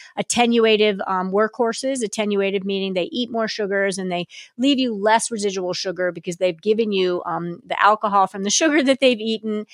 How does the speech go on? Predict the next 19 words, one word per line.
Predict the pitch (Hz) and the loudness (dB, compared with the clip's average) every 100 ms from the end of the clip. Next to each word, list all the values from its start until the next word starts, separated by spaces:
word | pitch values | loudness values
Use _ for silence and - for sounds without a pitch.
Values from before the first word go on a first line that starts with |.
| - - | -20 -10
and | 208 | -4
then | 202 196 | -2 -2
strong, | - 202 196 196 | -2 0 0 2
robust | 190 185 180 - | 2 2 2 0
carbonation | 185 175 170 165 208 202 | 0 0 -2 -2 -4 -6
from | 220 214 | -4 0
that. | 214 214 - - - - - 214 | 2 2 -2 -14 -20 -20 -8 -2
Um, | 196 | 0
so | 202 254 | 4 4
I | 262 | 4
just | 277 247 | 2 2
love | 226 233 | 2 2
the | 226 | 0
fact | 190 170 - | 2 2 0
that | 180 | -6
that's | 175 170 - | -2 -2 -2
got | 180 170 | -4 -4
that | 170 - | -4 -4
medium, | 190 196 196 190 185 180 180 | -4 -2 0 0 0 0 -2